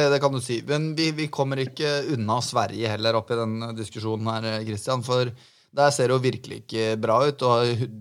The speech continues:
nesten hundre nye dødsfall om dagen i Sverige. Eh, vi har jo snakket om det tidligere, men de har nesten syv hundre døde nå mot nittitre i Norge.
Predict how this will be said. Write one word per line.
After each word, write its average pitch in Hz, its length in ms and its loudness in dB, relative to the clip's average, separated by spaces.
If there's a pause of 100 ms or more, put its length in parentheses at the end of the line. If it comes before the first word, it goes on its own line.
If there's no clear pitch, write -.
(120)
nesten 113 260 -4
hundre 110 400 -2
nye 110 220 -4
dødsfall 117 500 -4
om 117 160 -4
dagen 110 560 -4
i 123 60 -8
Sverige. 127 340 -2 (640)
Eh, 123 320 -4
vi 123 80 -4
har 123 80 0
jo 123 80 -4
snakket 123 240 -4
om 117 160 -2
det 113 140 -2 (160)
tidligere, 110 340 -8
men 151 80 -8
de 131 80 -4
har 123 80 -4
nesten 123 300 -8
syv 127 400 -8
hundre 110 260 -4
døde 104 320 -4
nå 123 220 -6
mot 113 180 -10
nittitre 113 640 -8
i 117 100 -4
Norge. 123 360 -4